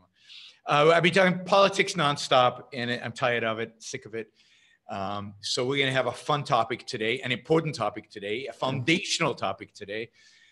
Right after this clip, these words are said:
Uh, and with my, my good friend,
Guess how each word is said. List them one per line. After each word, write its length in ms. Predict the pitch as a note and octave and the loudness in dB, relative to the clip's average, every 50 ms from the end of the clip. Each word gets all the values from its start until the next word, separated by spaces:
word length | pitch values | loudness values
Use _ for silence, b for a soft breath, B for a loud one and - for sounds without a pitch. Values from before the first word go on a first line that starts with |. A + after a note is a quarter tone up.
| b b _ _ G#2+ | b b _ _ -4
Uh, 300 | G#2+ G#2+ G#2 G#2 G#2+ - - - | -4 -2 -2 -2 -4 -6 -8 -8
and 380 | B2 A#2 A#2 A#2 A#2 A#2+ A2+ A#2+ C3 C3 | -4 -4 -2 -2 -2 -4 -4 -6 -8 -6
with 280 | B2+ A#2 A2+ A2+ - - | -8 -8 -8 -8 -10 -10
my, 420 | A#2+ A#2 A2+ A2 A2 A2+ A2+ A2+ A2 | -6 -4 -4 -4 -4 -4 -6 -8 -10
my 280 | - G#2 G#2 G#2+ G#2 G2 F#2+ _ _ _ _ | -12 -12 -10 -10 -10 -12 -16 _ _ _ _
good 140 | - C#3 C3+ | -8 -8 -8
friend, 580 | - - - B2+ B2+ C3 C#3 D3+ D#3 D3+ C#3+ | -6 -8 -4 -4 -4 -2 -4 -6 -8 -10 -12